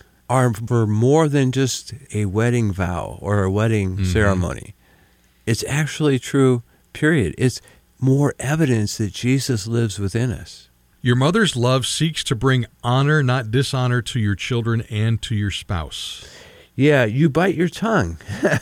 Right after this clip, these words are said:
Speaker 1: When, when you know your temper is short and forgive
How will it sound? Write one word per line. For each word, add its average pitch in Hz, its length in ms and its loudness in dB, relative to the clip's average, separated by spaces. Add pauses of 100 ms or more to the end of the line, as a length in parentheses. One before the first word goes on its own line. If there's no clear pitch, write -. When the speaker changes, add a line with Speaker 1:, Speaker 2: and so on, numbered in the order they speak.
(1160)
Speaker 1:
When, 170 320 2
when 170 220 2
you 165 100 4
know 165 200 2
your 185 200 4
temper 170 440 0
is 135 80 2
short 156 400 0
and 127 180 -2
forgive 139 480 0